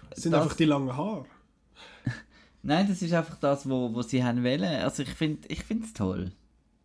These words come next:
Speaker 1: Das weiss ich, aber das me-, das meine ich nicht.
Speaker 2: Muss ich
Speaker 1: Sondern
Speaker 2: jetzt
Speaker 1: einfach
Speaker 2: begründen?
Speaker 1: seine Performance hast du... Nein, musst nicht, aber du hast sie im drei gut gefunden, im zwei so.
Speaker 2: Ja, im zwei
Speaker 1: Okay.
Speaker 2: hat es so ein paar Momente, wo ich jetzt noch denke, oh je.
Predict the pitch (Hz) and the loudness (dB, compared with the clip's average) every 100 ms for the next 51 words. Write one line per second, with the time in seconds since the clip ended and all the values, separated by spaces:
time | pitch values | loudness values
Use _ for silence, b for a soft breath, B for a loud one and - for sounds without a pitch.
0 | _ _ - 196 160 147 208 208 165 143 | _ _ -4 -2 0 2 2 2 0 2
1 | 147 156 170 160 156 160 160 170 180 170 | 0 0 -4 -4 -4 -2 -2 0 0 2
2 | 151 151 147 180 147 139 151 170 180 92 | 2 4 2 2 0 0 2 0 0 -4
3 | - - 170 185 - 165 - 151 175 175 | -6 -4 2 2 2 0 4 4 4 2
4 | 160 156 - 160 147 - - 156 208 196 | 2 0 2 2 0 -4 -4 2 2 2
5 | 165 165 139 147 185 - 170 156 165 214 | 2 2 0 0 0 0 -2 2 4 4
6 | 160 165 165 139 127 123 117 - 127 143 | 4 0 -2 -6 -6 -6 -8 -10 -8 -6
7 | 135 127 123 - 120 110 - 117 - 127 | -6 -10 -10 -2 2 2 0 -6 2 6
8 | 139 151 113 131 123 127 131 135 147 139 | 8 6 4 -4 -4 0 4 4 4 2
9 | 131 127 143 131 123 117 117 110 - 113 | 2 0 0 -2 0 0 0 -4 -4 -2
10 | 110 104 110 110 - - 107 101 90 92 | 0 0 0 -4 -10 -4 0 2 2 0
11 | 90 | -2